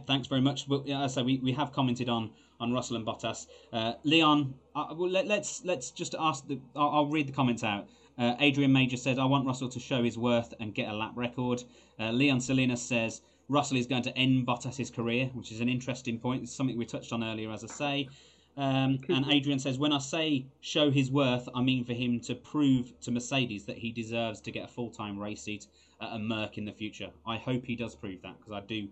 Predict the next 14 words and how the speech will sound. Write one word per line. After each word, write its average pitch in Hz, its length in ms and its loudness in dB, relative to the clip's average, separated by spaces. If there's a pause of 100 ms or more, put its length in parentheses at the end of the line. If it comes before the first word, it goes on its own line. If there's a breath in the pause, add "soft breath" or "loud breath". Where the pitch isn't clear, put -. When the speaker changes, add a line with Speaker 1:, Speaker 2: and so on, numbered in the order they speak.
(240 soft breath)
Speaker 1:
believe 98 460 -8 (240)
that 85 140 -12
he 98 220 -6
has 95 280 -10
got 98 240 -12
what 95 120 -12
he's 90 180 -14
ta-, 92 240 -14
what 98 140 -12
it - 100 -16
takes. - 420 -16 (600 soft breath)
Um, 127 600 0 (1000)
I 147 80 -6
think - 640 0